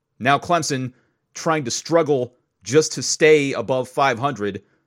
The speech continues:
or at five hundred and get themselves to a postseason bid. Meanwhile, Georgia Tech riding somewhat high. Current standings,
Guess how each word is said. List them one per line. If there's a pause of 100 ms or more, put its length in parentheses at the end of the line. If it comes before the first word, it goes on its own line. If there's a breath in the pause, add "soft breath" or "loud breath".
(120)
or
at
five
hundred (320)
and
get
themselves
to
a
postseason
bid. (520)
Meanwhile,
Georgia
Tech
riding
somewhat
high. (720)
Current
standings,